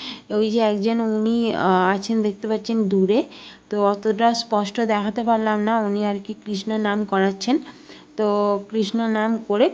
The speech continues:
তারপরে এই যে পাতা, গ্লাস এইসব দিয়ে দিয়েছে, আহ, খাবার দাবার হবে। তো এখানে খাবার দাবার খুবই সুস্বাদু। প্রথমে আর কি খিচুড়ি দিয়েছে, খিচুড়ি ভোগ, আহ, তারপরে একটা ডাল, তারপরে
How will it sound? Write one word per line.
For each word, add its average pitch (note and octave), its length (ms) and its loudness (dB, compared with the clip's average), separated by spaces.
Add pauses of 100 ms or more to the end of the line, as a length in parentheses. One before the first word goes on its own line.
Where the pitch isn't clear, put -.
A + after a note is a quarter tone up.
তারপরে G#3 380 0
এই G#3+ 120 2
যে A3 140 0
পাতা, G#3+ 600 0
গ্লাস G3 540 2
এইসব G3+ 300 -4 (260)
দিয়ে F#3+ 340 2
দিয়েছে, G#3+ 440 0 (500)
আহ, G3 460 2
খাবার G3 340 2
দাবার G#3+ 300 2
হবে। G#3 280 -2 (320)
তো C#4 60 0
এখানে C4+ 320 4
খাবার A3+ 360 4
দাবার B3 240 2
খুবই A#3+ 280 -2
সুস্বাদু। A#3 560 -2
প্রথমে A3+ 420 -2
আর A3 160 -2
কি A3 140 -16
খিচুড়ি A3 380 -2
দিয়েছে, G#3+ 420 0 (540)
খিচুড়ি A#3+ 360 2
ভোগ, A3 320 2 (320)
আহ, G3 440 2
তারপরে A3 360 2
একটা A3+ 340 0
ডাল, G#3 720 2
তারপরে G3+ 400 0